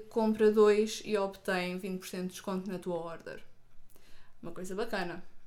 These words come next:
eu acharia que sim. Nós lá lhes mandámos os códigos, muito imediatamente, como sempre, e tudo bem. Passado para aí, quê? Uns quatro dias, uma semana. "Ah, onde é que estão os meus jogos? Oh meu Deus, eles não chegaram."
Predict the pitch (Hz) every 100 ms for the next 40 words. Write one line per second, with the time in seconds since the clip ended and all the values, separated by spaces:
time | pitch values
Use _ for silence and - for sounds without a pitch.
0 | - 175 - 180 - - - - - -
1 | - 202 170 196 185 180 196 196 196 196
2 | 208 233 359 427 440 427 427 - - -
3 | - 220 208 196 202 202 202 196 220 214
4 | 220 - 247 262 - 302 311 294 - -
5 | - - - - - 277 285 262 233 180
6 | 185 - - - 214 202 202 214 202 208
7 | 175 175 185 - 196 190 202 220 208 196
8 | 190 214 208 208 208 214 _ - - 381
9 | 392 381 339 330 339 302 285 285 269 262
10 | 262 247 220 214 196 202 - - - 247
11 | 269 269 269 262 254 262 247 262 233 233
12 | 220 208 202 196 180 190